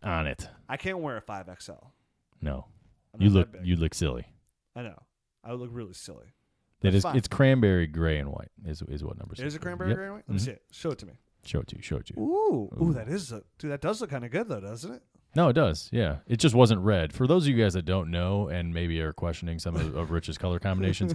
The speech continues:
Speaker 2: <laughs>
Speaker 1: he's actually colorblind. Like, legitimately colorblind.
Speaker 2: I am
Speaker 1: So,
Speaker 2: colorblind.
Speaker 1: so if he sends out stuff that looks goofy and asks you, um, to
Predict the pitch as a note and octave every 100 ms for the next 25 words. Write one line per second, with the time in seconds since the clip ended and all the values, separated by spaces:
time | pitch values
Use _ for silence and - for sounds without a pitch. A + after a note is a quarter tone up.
0 | - E3+ - B2+ A2+ A#2 B2 D3 C#3 E2
1 | D2 C2+ - _ - - F#2 F2 G2 F#2
2 | G2+ F#2+ F2 D2+ E2 F#2 E2+ D2 C#2+ C2+
3 | D2+ - C3 B2+ B2 G2+ B2+ A#2 G2 -
4 | G#2 F#2+ G2+ F2 - G#2 G2+ G2 G#2 A2+
5 | G2 F2+ D2+ G2+ - G2 A2+ A2 A#2+ A#2
6 | - - F2 E2+ D#2 F#2 F2+ - F2+ F2
7 | E2+ E2+ - D#2+ D#2+ D#2 D#2 D#2 - E2+
8 | D#2+ D#2+